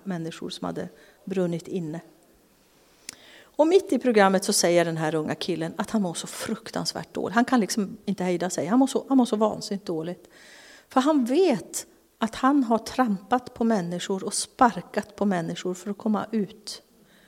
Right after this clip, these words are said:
Och han, han är så uppfylld av det så han tänker nog inte ens på att han säger det i radio. Liksom. Han bara, "Jag mår så dåligt. Jag vet att jag har gjort det här."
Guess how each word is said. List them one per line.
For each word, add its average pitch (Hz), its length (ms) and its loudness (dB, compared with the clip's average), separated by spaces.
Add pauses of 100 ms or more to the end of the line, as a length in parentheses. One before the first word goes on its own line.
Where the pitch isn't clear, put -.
(960)
Och 254 120 4
han, 285 220 6
han 302 160 2
är 285 80 6
så 294 140 2
uppfylld 285 400 0
av 247 80 4
det 185 160 4
så - 80 2
han 233 240 2
tänker 240 320 0
nog 220 100 0
inte 208 140 -2
ens 190 120 -4
på - 140 -4
att 185 80 -2
han 190 100 -6
säger 190 320 -2
det 185 60 -2
i 180 100 0
radio. 185 440 -2
Liksom. - 280 -10
Han 202 140 0
bara, 180 200 -4 (1000)
"Jag 294 100 0
mår 220 100 -6
så - 300 -2
dåligt. 185 420 -2
Jag 269 180 4
vet 254 320 0
att - 180 -8
jag 214 60 0
har 208 40 0
gjort 226 340 -4
det 233 60 -2
här." 196 200 -2